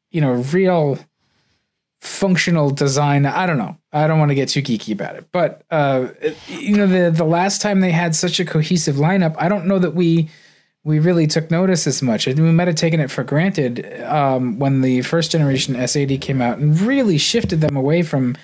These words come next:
squarish cars, uh, th-, and that proliferated throughout the whole lineup. Uh, you know, you had the S eighty, the, the smaller S sixties, and the, the, the V seventies and, and the, uh, the first, um,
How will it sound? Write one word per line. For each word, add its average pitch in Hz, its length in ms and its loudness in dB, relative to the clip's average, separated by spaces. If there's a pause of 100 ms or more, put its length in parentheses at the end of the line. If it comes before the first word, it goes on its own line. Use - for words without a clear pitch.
(340)
squarish 160 640 0
cars, 170 640 0
uh, 135 500 0
th-, 151 160 -2
and 151 200 0
that 165 180 -2
proliferated 160 540 0
throughout 147 240 -2
the 151 80 0
whole 135 200 -2
lineup. 143 360 0 (240)
Uh, 135 280 0
you 143 160 0
know, 135 120 2
you 131 100 0
had 131 220 -2
the 123 140 -2
S 135 200 -2
eighty, 151 400 2
the, 120 340 0 (380)
the 143 80 -8
smaller 135 640 2
S 135 260 -2
sixties, 131 760 -2
and 120 140 0
the, 117 180 0
the, 117 500 -6
the 127 120 -2
V 131 160 -2
seventies 120 680 0
and, 113 240 0
and 110 240 -2
the, 104 240 0
uh, 98 220 -4
the 107 120 -8
first, - 440 -2
um, 110 440 -4